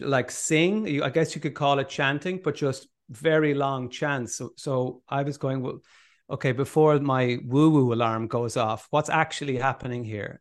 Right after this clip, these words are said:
And actually, if you're chanting, your out breath is extremely long. Um, and so my breaths per minute were slowing down. And then if, sometimes I'll feel like whistling.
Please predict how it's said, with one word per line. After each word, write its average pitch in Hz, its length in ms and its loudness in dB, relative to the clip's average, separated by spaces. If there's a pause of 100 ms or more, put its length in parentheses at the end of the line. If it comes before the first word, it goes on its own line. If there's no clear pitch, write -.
(160)
And 131 140 -4
actually, 147 320 -4
if 127 160 -6
you're 123 300 -2
chanting, 143 720 -4 (640)
your 143 340 -2
out 180 360 2
breath 117 320 0
is 120 160 -6
extremely 131 800 -4
long. 117 380 -6 (960)
Um, 123 460 0
and 131 140 -4
so 143 220 0
my 139 140 2
breaths 139 280 0
per - 160 -8
minute 135 300 -2
were 127 100 -2
slowing 127 400 -4
down. 123 540 -6
And 143 180 -4
then 196 440 -2 (120)
if, 170 160 -2
sometimes 165 500 -4
I'll 143 120 0
feel 147 240 -4
like 135 280 -4
whistling. 175 460 -4